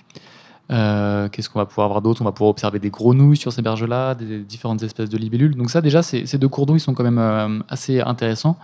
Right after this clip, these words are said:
Et aussi, on a les, euh, les balmes dans Lyon, donc c'est ce, ces espèces de falaises rocheuses en, en périphérie des, des cours d'eau.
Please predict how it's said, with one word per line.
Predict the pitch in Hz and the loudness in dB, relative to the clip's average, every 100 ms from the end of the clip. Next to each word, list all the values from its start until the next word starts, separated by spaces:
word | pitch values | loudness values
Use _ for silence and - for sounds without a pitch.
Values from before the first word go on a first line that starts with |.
| - - - _ | -14 -20 -20 _
Et | 123 | 0
aussi, | 120 156 | 2 4
on | 147 | 6
a | 117 | 4
les, | 110 107 | 2 2
euh, | 107 104 104 101 | 2 2 2 0
les | 101 | 0
balmes | 107 151 135 107 | 2 2 2 0
dans | 107 | -2
Lyon, | 107 117 | 0 0
donc | 110 104 | -2 -6
c'est | 110 | -12
ce, | - 101 101 101 101 104 120 | -8 -8 -6 -6 -6 -6 -8
ces | 113 113 | -10 -10
espèces | 107 - 107 | -10 -6 -4
de | 107 | -4
falaises | 110 117 120 | -2 0 0
rocheuses | 113 110 - 123 113 | -2 -2 0 0 0
en, | - 104 101 101 | 0 -2 -2 -2
en | 104 | -4
périphérie | 101 113 110 - 110 | -4 -6 -6 -10 -10
des, | 110 107 104 | -8 -6 -6
des | 101 | -8
cours | 104 - | -8 -4
d'eau. | 110 143 | 4 4